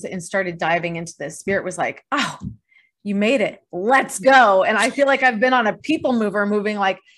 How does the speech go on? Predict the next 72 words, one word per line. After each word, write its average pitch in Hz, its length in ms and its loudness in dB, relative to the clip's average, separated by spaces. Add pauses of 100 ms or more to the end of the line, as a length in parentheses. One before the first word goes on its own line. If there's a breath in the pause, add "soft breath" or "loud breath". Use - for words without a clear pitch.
(120 soft breath)
I 214 80 2
used 277 240 -2
to 240 60 -8
say 214 160 -4
a 190 100 0
hundred 247 300 -2
miles 175 300 -2
an 185 60 -8
hour, 170 140 -4
but 180 80 -4
now 233 140 0
it's 233 120 -2
like 190 120 -6
a 170 60 -12
thousand 160 340 -4
miles 147 260 -12
an 175 60 -8
hour. 113 160 -4
It's 170 160 -8
like 196 200 -2 (220 loud breath)
the 226 60 -2
more 269 240 4
and 294 100 0
more 254 160 2
I 220 60 2
step 208 320 -2
in 196 160 -2
and 185 100 -8
the 185 60 -6
more 226 260 0
downloads 202 560 -2
I 196 80 0
get, 185 240 -2
the 185 80 -14
more, 226 300 0
like, 208 200 0
my, 170 240 -4 (300 soft breath)
my 190 120 -4
intuitive 180 580 -4
gifts 208 240 -4
have 185 120 -10
been 180 140 -6
opening. 196 460 -4
And 185 80 -6
then, 185 140 -8 (340 loud breath)
and 240 100 0
it's 247 160 -2
just 294 260 -6 (160)
every 262 440 -2
day 254 340 2
there's, 202 340 -2 (240)
there's 202 240 -4
something 220 340 -2
that 170 120 -4
drops 180 340 -2
in 190 140 -2
that, 180 240 -4
that 180 100 0
I'm 185 140 -2
like, 175 240 -4
"I'm 208 140 -4
guided 190 320 0
in 214 80 -2
this 269 180 -4
direction. 165 380 -4
I'm 160 80 -10
guided 196 300 -2
deeper 330 280 0
into 196 160 -2
this 170 220 -4
direction." 170 420 -6
And 170 180 -10